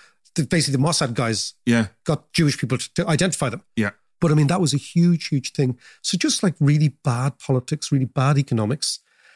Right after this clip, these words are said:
Speaker 1: and all those extraordinary advantages they have. And when you go there, you feel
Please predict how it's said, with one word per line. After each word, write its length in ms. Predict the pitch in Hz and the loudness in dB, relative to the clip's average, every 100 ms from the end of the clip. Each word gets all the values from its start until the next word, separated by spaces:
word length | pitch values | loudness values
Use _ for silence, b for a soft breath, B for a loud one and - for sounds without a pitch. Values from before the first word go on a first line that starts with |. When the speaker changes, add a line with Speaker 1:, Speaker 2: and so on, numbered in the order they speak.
| b - | b 0
Speaker 1:
and 160 | 151 - | 0 2
all 300 | 170 185 180 | 2 4 2
those 260 | 147 131 | 2 0
extraordinary 920 | 131 - - - - 170 196 202 165 143 | -2 -4 -6 -8 -4 2 4 2 2 0
advantages 460 | 117 123 - 117 | 0 -6 -6 -6
they 80 | 113 | -6
have. 180 | 95 104 | -6 -4
And 140 | - | 2
when 80 | 190 | 4
you 100 | 254 | 4
go 320 | 180 202 247 220 | 2 -2 0 0
there, 160 | 165 | 0
you 100 | 123 | 0
feel 680 | 123 - - 226 254 226 | -4 -8 -4 -4 -4 -6